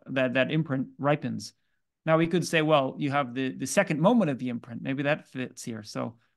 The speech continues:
then you have to make a more of a distinction, but I'll leave that to you if you want to debate about that.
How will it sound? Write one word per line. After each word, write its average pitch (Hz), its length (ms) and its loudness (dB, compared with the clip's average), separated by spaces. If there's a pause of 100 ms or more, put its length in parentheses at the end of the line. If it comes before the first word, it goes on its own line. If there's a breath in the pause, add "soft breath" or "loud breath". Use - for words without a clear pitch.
then 139 100 -4
you 139 80 0
have 135 120 -4
to 135 80 -2
make 135 200 0
a 127 40 -2
more 147 440 2
of 131 80 0
a 135 60 0
distinction, 123 580 -6
but 123 160 -6
I'll 131 140 -4
leave 131 180 -4
that 127 220 -4
to 120 200 -10 (580)
you 135 320 -2
if 123 200 -6
you 127 80 -2
want 127 200 -2
to 123 100 -8
debate 120 280 -2
about 113 280 -8
that. 107 180 -8